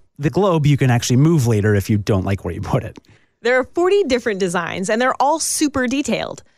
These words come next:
Speaker 2: Our friends at Mova Globes worked directly with a member of the Cassini mission to create the design for Saturn's moon, Titan.
Speaker 1: There's also a famous art collection, not to mention lots of different versions of good old planet Earth.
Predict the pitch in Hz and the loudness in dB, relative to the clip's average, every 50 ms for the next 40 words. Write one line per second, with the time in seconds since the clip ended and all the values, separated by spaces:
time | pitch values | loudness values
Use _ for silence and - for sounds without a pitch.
0 | _ _ _ _ - 262 349 349 - - - 415 403 339 - - 226 269 294 285 | _ _ _ _ -2 -2 -2 -2 0 0 0 0 0 0 -2 0 0 0 0 0
1 | 254 208 185 170 170 175 185 185 202 240 233 _ - 233 214 202 240 302 - - | 0 0 2 0 0 0 -2 -2 -2 -4 -4 _ -4 -4 -2 -2 -2 -4 -4 -4
2 | - 370 359 339 311 - 196 190 185 190 208 240 254 247 220 190 196 185 - 220 | -2 -2 0 0 0 -2 -2 -2 -2 -2 -2 0 0 0 0 0 -2 -4 -4 -4
3 | 190 - - - 415 480 440 302 208 180 156 - - - 165 165 180 - 196 - | -4 -4 -2 0 0 2 2 0 0 0 -2 -4 -4 -6 -6 -6 -4 -6 -4 -2
4 | 240 247 254 247 - 226 202 202 180 190 196 208 226 226 208 220 196 - - - | 0 0 0 2 0 0 0 0 -2 0 -2 -2 -2 -2 -2 -2 -2 -2 -2 -2
5 | 262 240 240 240 240 226 208 180 220 226 226 226 220 208 196 - - 330 453 - | -2 0 0 0 -2 -2 -2 0 0 0 0 -2 -2 -4 -6 -6 -4 -2 -2 -4
6 | - - - - - _ _ _ - 147 170 165 151 170 185 214 - 214 190 160 | -4 -8 -16 -16 -18 _ _ _ -4 0 0 2 2 2 2 2 2 2 2 2
7 | 147 - - 165 170 160 143 135 - - 151 185 208 208 - 196 185 170 185 185 | 0 0 0 2 2 4 2 2 0 0 0 0 0 -2 -2 -2 0 0 0 -2
8 | - - 214 220 190 - - 214 - - 185 165 165 156 156 135 123 135 156 185 | -2 -2 -2 -2 -2 -2 -2 -2 0 2 2 2 2 2 2 2 2 2 2 0
9 | 202 - 156 135 131 127 - 127 113 95 117 117 110 131 151 131 123 113 92 95 | 0 0 0 0 0 0 2 2 2 2 2 2 2 2 2 2 2 0 -2 0
10 | - 104 110 127 135 143 151 131 - - 123 123 143 156 165 214 240 233 170 - | 0 2 2 2 2 2 0 -2 -4 -2 0 2 2 2 2 2 0 0 0 -4
11 | - - | -6 -14